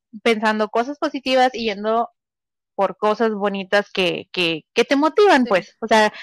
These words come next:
Speaker 1: llenar, llenar tu vida de eso realmente.
Speaker 2: Sí, me agrada. Creo que, eh,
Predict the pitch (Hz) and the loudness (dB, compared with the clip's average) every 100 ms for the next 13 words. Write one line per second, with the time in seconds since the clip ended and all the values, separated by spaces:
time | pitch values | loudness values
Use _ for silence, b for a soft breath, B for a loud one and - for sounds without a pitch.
0 | B B B _ _ 226 254 277 294 285 | B B B _ _ -2 2 4 4 2
1 | 233 269 269 277 294 277 269 190 185 185 | 0 2 2 0 0 2 2 0 -2 -6
2 | 185 180 147 _ 240 220 214 _ _ _ | -6 -6 -16 _ -18 -18 -18 _ _ _
3 | _ _ _ _ 240 220 208 208 202 190 | _ _ _ _ -16 -12 -6 -6 -6 -12
4 | _ - 254 254 311 302 247 190 _ _ | _ -8 -8 -8 -12 -12 -14 -16 _ _
5 | 180 220 214 202 | -14 -12 -10 -14